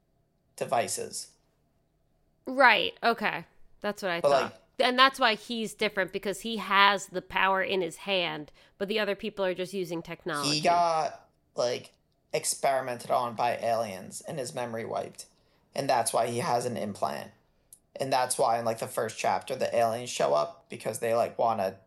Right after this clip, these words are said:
Speaker 1: take back the implant.
Speaker 2: Oh.
Speaker 1: That's, like, the premise of the whole thing. And now he just has this implant, and everyone's like, "Whoa, we never seen a human with, like, an implant before." Usually aliens just come, do their weird testing, and leave. Kinda like Doro Hedoro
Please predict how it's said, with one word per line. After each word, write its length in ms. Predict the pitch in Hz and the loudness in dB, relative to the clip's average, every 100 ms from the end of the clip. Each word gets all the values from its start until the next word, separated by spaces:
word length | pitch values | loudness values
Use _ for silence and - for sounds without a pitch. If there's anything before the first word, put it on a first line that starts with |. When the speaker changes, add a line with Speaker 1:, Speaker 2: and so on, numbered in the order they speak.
| - | -6
Speaker 1:
take 260 | 120 110 | -4 -2
back 260 | 123 117 - | -2 -2 -4
the 120 | - | -8
implant. 560 | 113 110 147 151 170 202 - _ _ _ _ _ _ _ _ _ _ _ _ _ _ _ | -6 -4 -2 -2 -4 -10 -18 _ _ _ _ _ _ _ _ _ _ _ _ _ _ _
Speaker 2:
Oh. 800 | - 190 202 226 262 277 277 269 254 | -4 -2 0 0 -2 -2 -4 -2 2
Speaker 1:
That's, 180 | 147 | 2
like, 140 | 170 151 | 2 -2
the 60 | |
premise 460 | 151 - 131 107 - | -2 0 0 0 0
of 140 | 113 | 0
the 80 | 110 | -2
whole 220 | 113 113 | -2 -2
thing. 440 | 104 - 85 69 - | -2 -4 -4 -6 -10
And 180 | - 131 | -8 -4
now 220 | 127 113 | -2 -2
he 160 | 113 131 | -2 -4
just 200 | 127 107 | -4 -2
has 300 | - 127 131 | 2 2 2
this 220 | 117 - | 0 -2
implant, 600 | 117 113 - 101 85 - | -2 -4 -4 -2 -4 -6
and 140 | 120 123 | -4 -2
everyone's 300 | 120 117 - | 0 -2 -2
like, 160 | 95 | -2
"Whoa, 240 | - 190 156 | 2 2 2
we 120 | 139 | 0
never 220 | 156 151 | -2 -2
seen 180 | 156 - | -2 -4
a 60 | - | -6
human 420 | - 185 82 151 | -4 -2 0 -2
with, 160 | - | -2
like, 220 | 143 135 - - - _ _ _ | -2 -2 -8 -20 -20 _ _ _
an 100 | 139 | -8
implant 520 | - 175 202 - 131 | -2 -2 0 -2 -2
before." 380 | 123 147 135 131 | -4 -4 0 2
Usually 300 | 139 143 147 117 | 0 0 0 2
aliens 340 | 131 151 147 | 0 -2 -2
just 160 | 139 - | -2 -2
come, 240 | 139 127 | -2 -4
do 100 | 120 | -4
their 140 | 127 120 | 0 0
weird 240 | 123 110 | 0 -2
testing, 400 | 117 120 - 117 | 0 -2 -2 -4
and 120 | 104 | -4
leave. 260 | 113 101 - - - - | -4 -6 -10 -18 -20 -6
Kinda 200 | 160 165 | 0 4
like 200 | 170 135 | 4 4
Doro 300 | 131 127 131 | 2 4 2
Hedoro 560 | 160 - 117 113 131 | 0 -2 0 2 0